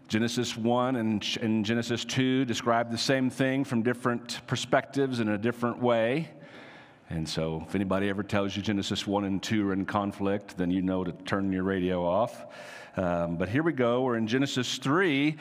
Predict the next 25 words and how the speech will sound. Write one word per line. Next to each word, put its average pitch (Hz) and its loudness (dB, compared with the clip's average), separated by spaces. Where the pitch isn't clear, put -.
And 117 2
so 139 0
we 135 2
get 127 2
to 151 0
the 147 4
end 165 4
of 147 0
this 143 2
description 156 2
of 127 2
all 214 6
that 214 0
God 190 6
has 156 -2
done. 104 2
And 117 2
here 180 4
we 180 2
are 160 2
in 139 -2
the 120 -2
Garden 185 0
of 113 -2
Eden, 135 0